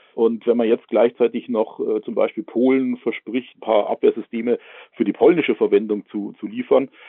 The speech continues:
dann ist die Frage tatsächlich, was zumindest von europäischer Seite für die Ukrainer überhaupt, äh, zur Verfügung stehen könnte. So wie bei den meisten Waffenlieferungen, äh, hängt's dann im Zweifel wiederum an den Amerikanern.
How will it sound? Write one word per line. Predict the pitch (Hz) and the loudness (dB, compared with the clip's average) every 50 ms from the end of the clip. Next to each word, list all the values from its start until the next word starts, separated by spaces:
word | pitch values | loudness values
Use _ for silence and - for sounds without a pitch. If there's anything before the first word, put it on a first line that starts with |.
| - _ | -20 _
dann | - 113 117 | -6 -4 -4
ist | 123 - | -4 -4
die | - 107 | -6 -6
Frage | - 104 98 113 127 120 | -4 -2 0 0 0 0
tatsächlich, | - 117 - - 123 123 - 127 110 113 | -2 -2 -6 -4 -6 -6 -4 -4 -4 -2
was | 113 113 _ | -2 -4 _
zumindest | - 107 107 117 117 120 117 101 - | -6 -8 -8 -8 -8 -8 -10 -4 -4
von | 110 104 | -4 -4
europäischer | 98 95 110 - - 107 127 131 - 139 120 | -2 -4 -4 -2 2 2 2 2 2 0 -2
Seite | 107 113 107 113 - - 127 117 - - | 0 2 0 0 0 0 0 0 0 -4
für | 117 | -8
die | 104 127 | -6 -6
Ukrainer | 127 110 - - 110 110 120 117 120 | -6 -6 -4 -4 -4 -4 -2 -2 -2
überhaupt, | 113 104 107 107 107 _ _ _ - - | -2 0 0 0 -2 _ _ _ -6 -6
äh, | 107 107 - | -6 -6 -4
zur | - 104 | -6 -6
Verfügung | - 104 - - 160 - 113 101 | -6 -6 -12 -12 -12 -10 -10 -10
stehen | - - - 101 101 - | -8 -6 -6 -6 -6 0
könnte. | - 117 139 139 - 160 165 160 _ _ - - - - - _ | 2 2 2 4 2 2 2 2 _ _ -20 -20 -20 -20 -20 _
So | - - 92 131 131 131 | -12 -2 2 2 4 4
wie | 139 127 | 4 4
bei | - 139 123 | 4 4 4
den | 120 123 120 120 117 117 113 - 120 - - - | 4 2 -2 -2 -6 -8 -10 -10 -12 -14 -16 -10
meisten | - 95 110 147 160 - - - 139 120 | -6 0 2 2 2 2 0 -6 -2 0
Waffenlieferungen, | 117 110 - - 127 120 135 131 - 117 117 127 127 127 127 123 127 135 - | 0 0 0 -2 -6 -6 -6 -4 -4 -2 -2 0 -2 0 -2 -2 -4 -4 -2
äh, | 117 117 - - - - - - - | -2 -2 -2 -4 -8 -14 -16 -14 -8
hängt's | - 120 127 - - - | -6 -6 -6 -6 -4 -4
dann | 123 120 127 | -4 -4 -4
im | 120 107 _ | -6 -10 _
Zweifel | - 90 98 113 - - 110 | -2 0 0 0 0 -2 -8
wiederum | 104 113 123 113 113 107 113 | -2 -2 -2 -2 -2 -6 -8
an | 101 | -8
den | 101 104 | -8 -8
Amerikanern. | 98 98 101 98 98 92 - 107 104 101 101 95 | -8 -8 -8 -10 -10 -8 -8 -8 -8 -8 -12 -14